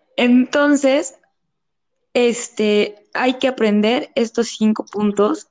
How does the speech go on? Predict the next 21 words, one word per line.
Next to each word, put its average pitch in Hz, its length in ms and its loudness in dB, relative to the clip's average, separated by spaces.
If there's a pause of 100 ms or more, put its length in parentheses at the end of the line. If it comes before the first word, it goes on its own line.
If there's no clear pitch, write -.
(140)
de 190 220 -2
la 180 120 0
alimentación. 170 880 -4 (360)
Completa, 220 760 -2 (120)
equilibrada, 190 960 0
variada, 196 800 -2 (180)
inocua 226 720 -2
y 170 140 -12
suficiente. 156 800 -8 (1000)
Entonces, 262 500 2 (1700)
ahí 262 160 2
vamos 269 360 2
otra 247 260 0
vez, 233 260 2
¿no? 214 320 0
A 214 100 -2
lo 202 140 0
que 214 140 0
va 214 60 4
el 220 100 -2
programa, 233 600 0